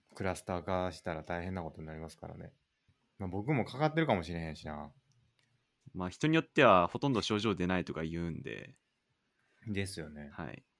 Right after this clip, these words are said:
Speaker 1: うん。まあ、どうなってるかわかんないですけど。まあ、ちょっとね。僕はね、毎日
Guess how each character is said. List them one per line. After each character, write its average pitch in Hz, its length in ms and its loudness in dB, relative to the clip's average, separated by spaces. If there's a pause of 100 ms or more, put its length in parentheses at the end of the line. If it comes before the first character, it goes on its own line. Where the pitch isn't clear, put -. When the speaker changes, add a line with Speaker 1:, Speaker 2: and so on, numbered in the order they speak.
(560)
Speaker 1:
う 82 40 -16
ん。 76 500 -16
ま 82 140 -8
あ、 78 40 -10
ど 82 200 -6
う 98 60 0
な 82 100 -4
っ 76 60 -14
て 85 100 -12
る 80 60 -8
か 85 60 -8
わ 80 80 -8
か 90 80 -4
ん 87 40 -6
な 82 80 -6
い - 20 -8
で 73 40 -12
す - 60 -20
け 78 100 -14
ど。 80 160 -12 (720)
ま 80 200 -12
あ、 78 60 -14
ち - 80 -20
ょ - 60 -20
っ - 60 -20
と 87 100 -12
ね。 80 340 -12
僕 107 200 -4
は 131 120 6
ね、 135 140 2
毎 123 260 4
日 110 380 -2